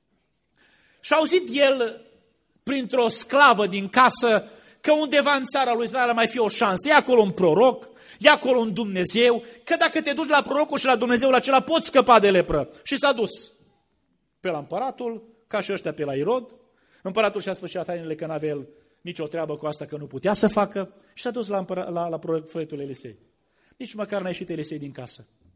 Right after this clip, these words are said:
A trimis slujitorul și a zis: "Scaltă-te șapte ori în Iordan și vei fi sănătos, vei fi curățat." Și a zis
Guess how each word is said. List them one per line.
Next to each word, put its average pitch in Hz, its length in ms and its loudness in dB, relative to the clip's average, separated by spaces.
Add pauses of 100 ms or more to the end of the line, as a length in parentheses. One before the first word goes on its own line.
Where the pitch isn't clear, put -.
(240)
A - 100 -20
trimis 214 220 -10
slujitorul 160 380 -6
și 165 80 -10
a - 20 -6
zis: 156 300 -8 (320)
"Scaltă-te 190 480 -8
șapte 180 340 -12
ori 165 140 -6
în 143 120 -12 (540)
Iordan 151 280 -6
și 185 160 -12
vei 165 140 -10
fi 156 320 -14 (1160)
sănătos, - 680 -14 (260)
vei 165 260 -6
fi 196 120 -4
curățat." 160 420 -2 (1500)
Și - 120 -10
a 175 60 0
zis 175 500 -4